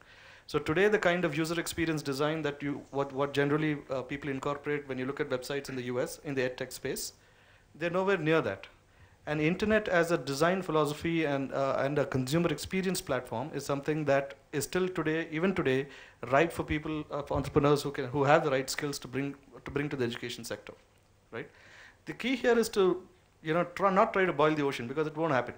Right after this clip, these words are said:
You will not be able to educate two hundred thirty million kids, uh, in a, in any given period of time, uh, uh, you know, in, for a, for a small startup to look at. So really, and that again, coming about, t-, talking about differentiation, how do you differentiate yourselves?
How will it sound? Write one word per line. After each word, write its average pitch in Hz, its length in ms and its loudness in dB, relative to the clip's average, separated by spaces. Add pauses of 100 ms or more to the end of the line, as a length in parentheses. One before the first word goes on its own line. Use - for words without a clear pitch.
You 143 120 -4
will 151 120 2
not 180 200 6
be 185 80 -4
able 170 140 2
to 165 80 0
educate 151 380 -2
two 151 100 2
hundred 147 240 0
thirty 139 220 -2
million 139 280 -2
kids, 139 460 -8 (460)
uh, 123 300 0
in 135 120 -4
a, 139 60 2
in 135 160 2
any 151 140 2
given 131 200 -2
period 127 260 -6
of 117 100 -12
time, 113 260 -6 (100)
uh, - 20 -10
uh, 113 600 -8 (100)
you 120 100 -12
know, 117 120 -8
in, 120 180 -8
for 123 220 -2
a, 120 40 0
for 123 160 -8
a 123 40 -6
small 120 260 -4
startup 117 300 -6
to - 60 -12
look 117 160 -10
at. 107 100 -14 (580)
So 175 160 -2
really, 196 260 6
and 170 200 2
that 185 220 4
again, 160 220 -2
coming 170 280 -2
about, 156 320 -2
t-, 147 80 -2
talking 156 240 -2
about 165 140 -2
differentiation, 147 520 -4
how 135 100 -2
do 143 80 -6
you 147 60 -4
differentiate 139 460 -8
yourselves? 131 400 -8